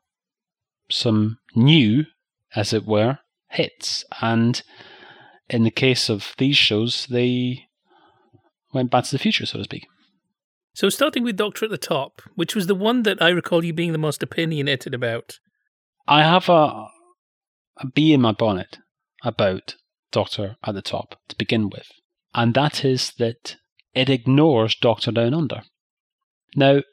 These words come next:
Speaker 1: Doctor Down Under is actually one of my favourite sitcoms. Not just one of my favourite Australian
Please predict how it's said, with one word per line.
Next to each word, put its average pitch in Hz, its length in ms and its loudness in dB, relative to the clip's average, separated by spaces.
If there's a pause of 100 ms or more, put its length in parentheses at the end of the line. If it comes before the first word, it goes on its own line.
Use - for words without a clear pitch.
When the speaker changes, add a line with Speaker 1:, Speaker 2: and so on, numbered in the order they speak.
(240)
Speaker 1:
Doctor 185 300 2
Down 190 180 4
Under 151 200 2
is 131 200 -4
actually 135 280 0
one 131 80 2
of 131 60 2
my 127 80 2
favourite 135 480 0
sitcoms. 113 640 -8 (200)
Not 175 160 4
just 185 220 -2
one 170 80 4
of 139 100 -2
my 135 140 0
favourite 131 560 -2 (240)
Australian 123 960 2